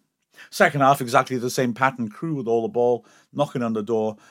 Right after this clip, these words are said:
Wrexham keeping tight, and then Dalby and Bickerstaff causing all sorts of problems at the pitch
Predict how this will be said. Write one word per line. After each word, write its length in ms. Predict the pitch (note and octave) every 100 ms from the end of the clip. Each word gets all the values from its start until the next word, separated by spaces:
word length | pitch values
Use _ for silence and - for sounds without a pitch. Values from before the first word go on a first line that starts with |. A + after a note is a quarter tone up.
| _
Wrexham 320 | C3 - - A#2
keeping 440 | - A#2 B2+ G#2+ -
tight, 340 | B2 A2 G#2 -
and 140 | A2
then 160 | G#2 G#2+
Dalby 440 | A#2+ A#2 A2 G#2+
and 200 | G#2 G2+
Bickerstaff 520 | A2 A2+ G#2+ G2+ G2+ -
causing 260 | G#2 G2
all 140 | A2+ G#2+
sorts 240 | G#2+ G#2
of 80 | G#2
problems 400 | A2+ G#2 G2+ G2+
at 100 | -
the 60 |
pitch 320 | G#2 A2+ G#2+